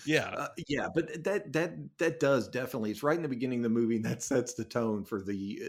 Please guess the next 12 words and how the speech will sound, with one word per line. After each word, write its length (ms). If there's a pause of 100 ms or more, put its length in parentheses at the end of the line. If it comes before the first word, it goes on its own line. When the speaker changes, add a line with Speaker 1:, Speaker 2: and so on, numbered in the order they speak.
Speaker 2:
the, 400
the 140
W 420
T 280
F 200
fest 400
that 160
you're 120
getting 240
ready 260
to 80
watch. 580